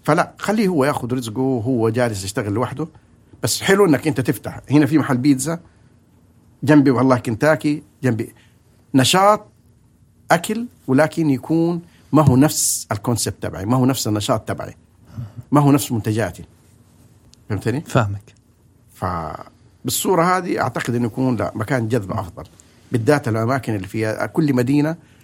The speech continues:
Speaker 1: لها مكان للتجمع، بالذات المدن الصغيرة والمتوسطة. خلاص، الشارع الفلاني والمكان الفلاني هذا مكان تجمع الناس، تبدأ تشوف فين أفضل مكان الموجود فيه،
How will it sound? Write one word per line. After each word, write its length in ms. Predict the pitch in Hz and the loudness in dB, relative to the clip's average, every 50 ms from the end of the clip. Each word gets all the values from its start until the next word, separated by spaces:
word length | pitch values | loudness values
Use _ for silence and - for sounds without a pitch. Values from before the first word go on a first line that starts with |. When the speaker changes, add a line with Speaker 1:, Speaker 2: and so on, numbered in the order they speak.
| _ - | _ 0
Speaker 1:
لها 140 | 151 156 151 | 2 4 4
مكان 280 | 131 127 - 151 131 | 4 2 2 0 0
للتجمع، 500 | 117 104 - - 110 98 101 90 85 80 - _ _ _ _ _ _ _ _ _ _ _ _ _ _ _ _ _ _ - - - - _ _ _ _ _ _ _ _ _ _ _ - | -2 -2 -4 -4 -4 -4 -4 -4 -6 -10 -12 _ _ _ _ _ _ _ _ _ _ _ _ _ _ _ _ _ _ -14 -14 -14 -18 _ _ _ _ _ _ _ _ _ _ _ -8
بالذات 360 | - 104 104 107 131 113 - | -6 -4 -2 -2 -2 -4 -4
المدن 240 | 107 104 117 110 104 | -4 -4 -4 -4 -6
الصغيرة 460 | 92 92 - - 90 117 117 117 104 | -6 -6 -8 -6 -4 -4 -4 -4 -4
والمتوسطة. 600 | 101 101 92 - 113 113 - - 113 - 147 147 - - _ _ _ _ _ _ _ _ _ _ _ _ | -6 -6 -6 -6 -6 -4 -4 -6 -4 -4 -6 -6 -8 -12 _ _ _ _ _ _ _ _ _ _ _ _
خلاص، 380 | - - 156 139 107 - - - - - - - _ _ _ _ _ _ - | -4 -2 0 0 -2 -2 -8 -14 -18 -18 -20 -20 _ _ _ _ _ _ -8
الشارع 380 | - - - 160 156 151 139 120 | -6 -2 2 4 4 4 4 2
الفلاني 340 | 123 104 127 135 139 139 135 | -2 -2 -2 0 0 0 0
والمكان 320 | 127 123 117 117 139 131 | 0 0 -2 -2 -2 -2
الفلاني 380 | 127 117 107 127 143 135 123 123 | -2 -2 -2 -2 -2 -2 -2 -2
هذا 120 | 120 120 | -2 -2
مكان 260 | 113 107 - 123 110 | -2 -2 -2 -4 -4
تجمع 360 | 98 104 110 117 107 101 101 | -4 -4 -2 -2 -2 -2 -2
الناس، 340 | 101 95 95 85 - - - - _ _ _ _ _ _ _ _ _ - | -4 -4 -4 -6 -8 -10 -12 -16 _ _ _ _ _ _ _ _ _ -4
تبدأ 200 | - 160 139 151 | -2 0 2 0
تشوف 260 | 123 - - - 135 | 0 -2 -4 -6 -4
فين 140 | - 147 127 | -2 -2 -2
أفضل 240 | 131 113 123 123 107 | -2 -2 -2 -2 -2
مكان 240 | 104 104 113 104 104 | -2 -4 -4 -4 -4
الموجود 300 | 98 90 85 87 87 - | -4 -4 -6 -8 -10 -12
فيه، 140 | - - | -14 -16